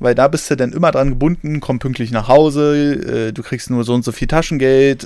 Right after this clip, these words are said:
äh, du, du musst noch deine Hausaufgaben machen, ähm, dies und das und jenes, also du warst ja immer, äh,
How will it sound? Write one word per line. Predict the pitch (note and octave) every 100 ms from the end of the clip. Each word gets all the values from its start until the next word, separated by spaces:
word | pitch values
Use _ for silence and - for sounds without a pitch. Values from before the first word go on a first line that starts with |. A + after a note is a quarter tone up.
| -
äh, | A2+ G#2+ G#2
du, | G#2+ G#2 G#2+ D#2
du | A2
musst | A#2+ B2
noch | C#3
deine | A#2+ A#2
Hausaufgaben | C3 F3 D#3 C3+ C3 B2+
machen, | B2+ B2+ C#3+ C3 B2+ B2+ A#2+ - - - - _
ähm, | G#2+ G#2 G2 G2 - - - -
dies | - - - B2+ E3 F3
und | C#3
das | C#3+ D3+
und | C#3
jenes, | B2+ E3 F#3 -
also | C3 C3
du | A#2+
warst | A#2+ C#3+ D#3+
ja | C#3 B2+
immer, | G#2+ C3+ D3 C#3+ C3+ -
äh, | -